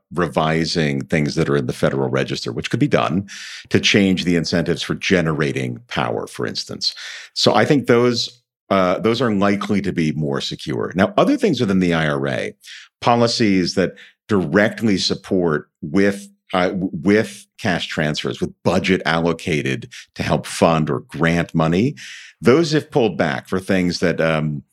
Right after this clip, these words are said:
might be helping manufacturing capacity, could be helping deployment. Those certainly would be more at risk. The question, I suppose, is moving from the theory of doing so into the practice. And, and again,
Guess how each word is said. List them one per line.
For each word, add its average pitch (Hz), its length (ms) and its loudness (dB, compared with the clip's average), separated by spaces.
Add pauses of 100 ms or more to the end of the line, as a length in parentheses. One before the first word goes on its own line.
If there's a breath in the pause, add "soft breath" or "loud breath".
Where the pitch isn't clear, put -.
(220)
might 95 280 4
be 87 120 2
helping 80 640 0
manufacturing 82 680 0
capacity, 76 760 -2 (720)
could - 160 0
be 85 100 4
helping 80 260 0
deployment. 85 560 0 (520 loud breath)
Those 220 200 6
certainly 147 340 2
would 113 180 2
be 104 140 2
more 76 400 -2
at 73 180 -8
risk. 60 480 -6 (480 soft breath)
The 160 80 4
question, 254 440 2
I 127 80 4
suppose, 110 600 0
is 101 480 0
moving 113 380 2
from 90 400 0
the 117 100 0
theory 123 460 2
of 76 140 -4
doing 80 300 -2
so 78 240 -2
into 76 200 -2
the - 80 -8
practice. - 760 -4
And, 98 160 4
and 110 220 2
again, 107 460 0